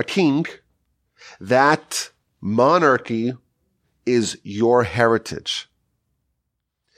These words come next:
And you bequeath it to your next of kin, to the crown prince. And therefore, because it's something that you own, so to speak,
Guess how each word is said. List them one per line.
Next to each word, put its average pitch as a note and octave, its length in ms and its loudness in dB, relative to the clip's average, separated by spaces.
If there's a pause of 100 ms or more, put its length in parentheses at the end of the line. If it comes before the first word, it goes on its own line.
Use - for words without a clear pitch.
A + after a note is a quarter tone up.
(200)
And B2+ 180 -4
you G3+ 300 2
bequeath E3 760 0
it E3+ 380 -2 (1000)
to C#3 460 0
your B2 160 0
next B2+ 300 0
of - 140 -6
kin, D3 300 0
to - 100 -10
the G#2+ 140 -2 (280)
crown A2 280 0
prince. - 460 -8 (1000)
And B2 80 -4
therefore, C#3+ 380 0
because D3 440 -2
it's A#2+ 120 -8
something C3+ 200 0
that A2+ 120 -4
you A#2 180 -2
own, C#3+ 340 2
so C3+ 120 -2
to A2 100 0
speak, A2 500 -8